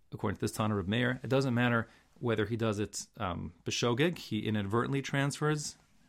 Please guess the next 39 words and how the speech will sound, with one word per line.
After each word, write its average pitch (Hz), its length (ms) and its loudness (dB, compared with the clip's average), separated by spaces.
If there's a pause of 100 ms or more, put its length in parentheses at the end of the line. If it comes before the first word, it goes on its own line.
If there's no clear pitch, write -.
from 131 160 0
his 131 100 0
home 143 220 2
into 143 140 -2
the 156 100 -2
Chatzer, 175 460 -2
or 156 200 6
b'mezid, 120 500 2 (280)
he - 140 -2
just 107 160 0
willfully 104 680 2
transfers 143 640 -2 (340)
in 110 60 0
and 101 100 0
out 92 60 -4
of 101 80 -8
his - 80 -14
home 117 200 2
to 117 100 0
the 117 60 -4
Chatzer, 185 380 0 (180)
from 104 200 -4
the 113 80 -2
Chatzer. 226 340 0 (800)
Hareza 151 400 8
oser, 156 420 2
he 139 300 -2
once 127 420 0
again 120 460 2
restricts 110 440 -4
everybody, 107 460 2
since - 480 -4 (220)
that 107 240 -2
clearly 110 340 0 (180)
shows 131 640 4 (240)
he 120 140 0
had 113 180 4
no 113 260 4
intention, 107 760 -2